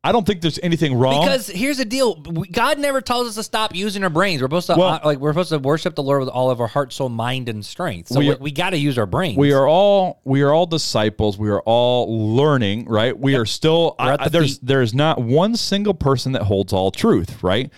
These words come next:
Speaker 1: There's not one single person on the face of this earth other than Christ.
Speaker 2: Well, he's not on the face of the earth anymore.
Speaker 1: Other than Christ. I,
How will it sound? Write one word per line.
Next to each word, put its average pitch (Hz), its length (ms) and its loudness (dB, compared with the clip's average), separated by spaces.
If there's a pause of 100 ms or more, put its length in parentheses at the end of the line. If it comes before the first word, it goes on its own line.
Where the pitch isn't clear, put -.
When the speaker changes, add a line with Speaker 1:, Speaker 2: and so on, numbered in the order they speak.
(160)
Speaker 1:
There's 101 160 -4
not 123 220 0
one 160 200 0
single 208 280 -2
person 143 360 0
on 135 140 0
the 143 120 -2
face 143 300 -2
of 170 60 -6
this 170 180 -6
earth 104 260 0
other 117 180 -2
than 190 140 -4
Christ. 104 480 0
Speaker 2:
Well, - 100 -6
he's - 200 -8
not - 140 -14
on - 100 -16
the - 100 -16
face - 260 -18
of - 80 -20
the - 180 -20
earth - 160 -20
anymore. - 260 -16
Speaker 1:
Other 117 180 -2
than 180 180 -2
Christ. 107 580 -2
I, 90 200 -8